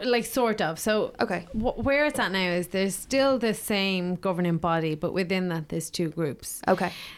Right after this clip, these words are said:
Speaker 1: Um, they, they, where it gets confusing is, so for, before two thousand and sixteen, the governing body was always called Onakai. And then they rebranded in two thousand sixteen to call themselves Karate Ireland Onakai.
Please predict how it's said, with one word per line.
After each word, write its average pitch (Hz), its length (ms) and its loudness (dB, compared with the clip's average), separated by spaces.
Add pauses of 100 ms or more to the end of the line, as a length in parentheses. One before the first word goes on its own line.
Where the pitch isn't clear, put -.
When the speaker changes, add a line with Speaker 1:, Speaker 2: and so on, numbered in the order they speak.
(180)
Speaker 1:
Um, 175 480 2 (160)
they, 214 480 0
they, 214 120 0
where 240 200 2
it 262 100 2
gets 254 180 -2
confusing 190 520 2
is, 170 260 0
so 190 280 2
for, 208 640 2
before 240 320 2
two 247 140 -2
thousand 196 340 0
and 175 160 -2
sixteen, 170 600 -4 (340)
the 175 460 2
governing 202 320 2
body 175 200 2
was 165 120 -2
always 170 240 2
called 165 300 -2
Onakai. 160 520 -2 (520)
And 208 120 4
then 233 120 2
they 233 120 2
rebranded 175 760 2
in 165 140 0
two 180 160 -4
thousand 160 380 0
sixteen - 420 -6
to - 80 -10
call 165 240 -2
themselves 160 360 -2
Karate 165 440 -2
Ireland 165 360 -2
Onakai. 156 580 -4